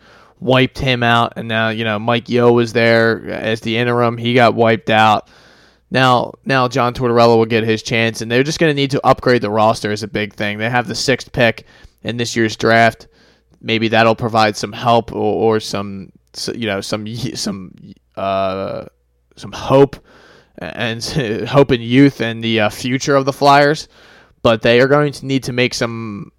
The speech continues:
some big moves, some big sweeping changes, uh, for the overall roster, and, and, and we shall see. I'm not gonna get too f-, uh, too deep into the Flyers. The offseason will be starting, you know, relatively soon. The Stanley Cup's still going on, obviously, but that'll do it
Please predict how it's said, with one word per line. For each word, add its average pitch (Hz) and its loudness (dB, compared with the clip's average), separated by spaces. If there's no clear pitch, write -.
some 123 -6
big 135 2
moves, 120 0
some 117 -6
big 135 2
sweeping 127 -2
changes, 107 -4
uh, 101 0
for - -4
the 120 2
overall 117 6
roster, 104 2
and, 98 -4
and, 98 -8
and 120 -4
we 123 0
shall 107 0
see. 110 -4
I'm 113 -4
not 120 0
gonna 117 -6
get 113 -4
too - -8
f-, - -12
uh, 101 0
too 123 -6
deep 117 -4
into 110 -2
the 104 -2
Flyers. 107 2
The 110 -2
offseason 117 0
will 110 -2
be 110 -6
starting, 104 -2
you 107 -10
know, 101 -6
relatively 110 0
soon. 104 -8
The 107 -14
Stanley 113 -4
Cup's 110 -4
still 107 -6
going 101 -6
on, 98 -8
obviously, 98 -8
but 92 -6
that'll 175 6
do 147 8
it 139 2